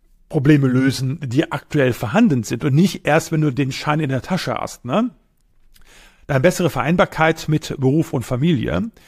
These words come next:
Die Möglichkeit zur berufsbegleitenden Weiterbildung ist ein klarer Vorteil. Hohe Flexibilität.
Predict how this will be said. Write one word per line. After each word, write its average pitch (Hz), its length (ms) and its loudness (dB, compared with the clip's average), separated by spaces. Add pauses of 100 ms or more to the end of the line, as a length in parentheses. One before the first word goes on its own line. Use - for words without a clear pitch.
(220)
Die 127 80 -4
Möglichkeit 170 600 2
zur 147 220 0
berufsbegleitenden 143 960 0
Weiterbildung 127 580 0
ist - 220 -6
ein 139 160 -4
klarer 113 380 -6
Vorteil. - 680 -4 (400)
Hohe 202 140 6
Flexibilität. 139 1000 -4